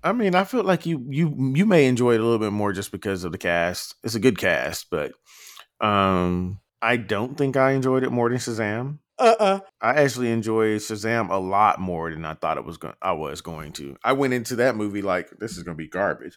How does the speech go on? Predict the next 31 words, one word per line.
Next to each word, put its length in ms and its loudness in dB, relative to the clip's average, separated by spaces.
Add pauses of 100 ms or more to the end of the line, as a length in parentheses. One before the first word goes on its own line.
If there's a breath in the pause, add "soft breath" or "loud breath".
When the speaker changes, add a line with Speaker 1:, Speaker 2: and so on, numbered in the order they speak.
Speaker 1:
and 100 -8
I 120 2
was 200 0
entertained. 640 -2 (180)
Speaker 2:
I 100 2
was. 160 4
Speaker 1:
Thoroughly 220 6
Speaker 2:
I 280 4
Speaker 1:
entertained. 200 -12 (140)
Speaker 2:
thoroughly 440 4
enjoyed 420 -2
Shazam, 800 -4 (100)
um, 680 -4 (280)
to 140 0
the 60 -2
point 260 2
where 100 4
I 120 4
am 200 0
looking 320 -2
forward 420 0
to 140 -6
Shazam 560 -4
two. 400 -4 (140)
I'm 140 2
Speaker 1:
Mm-hmm. 100 -2
Speaker 2:
hoping 480 6
that 140 4
we 160 0
get 360 -2
more 1000 -2